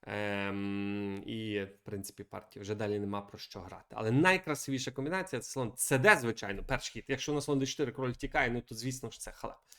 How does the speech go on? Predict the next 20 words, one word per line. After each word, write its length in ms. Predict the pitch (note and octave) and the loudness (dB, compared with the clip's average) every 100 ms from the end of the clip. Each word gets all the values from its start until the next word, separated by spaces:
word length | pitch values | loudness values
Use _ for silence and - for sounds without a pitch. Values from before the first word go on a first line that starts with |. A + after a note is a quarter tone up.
| _ _ | _ _
Перше 280 | - D#3 E3 | -6 -4 -6
ж, 120 | C3 | -2
отакий 460 | G#2 G#2 - E3+ E3+ - _ | -2 -2 -4 -6 -8 -16 _
красивий 540 | - G#2+ - A#2 G#2+ - _ | -10 -6 -4 -4 -6 -10 _
мат. 260 | C3+ E3+ - - _ | -4 -4 -6 -20 _
Вільгельм 1300 | A2 B2 B2 - - _ _ _ - - D3 C3 D#3+ G3 | 2 2 2 -2 -14 _ _ _ -8 4 8 8 6 2
Щастеніц 800 | - - A2 - G3 G3 G3+ - - | -8 -8 -8 -2 0 2 2 0 0
у 160 | D#3 | 2
Відні, 440 | B2+ C3+ A#2 E3 - _ | 4 4 4 0 -2 _
так? 340 | A#2 D3 - _ _ _ _ _ _ _ _ - | 0 0 -2 _ _ _ _ _ _ _ _ -20
Хоч 260 | - B2+ - | -4 -4 0
він 80 | A2+ | 0
народився 540 | A2 G#2+ G#2+ - F#2+ | 0 2 0 0 -10
в 160 | F#2 - | -12 -6
Празі, 520 | A#2+ G2 G2 F#3 - | -2 0 0 -2 -4
в 80 | - | -4
Чехії. 420 | C3+ B2 G#2+ D#4 - - - - | -2 -2 -4 -10 -12 -20 -20 -2
Е, 640 | A#2 A2+ A2+ A#2 A#2+ A#2 - | 0 4 4 6 6 4 2
от, 460 | C#3 A#2 A2+ - A#2 | 2 2 2 -2 -2
е, 240 | G#2+ G#2 | -2 -2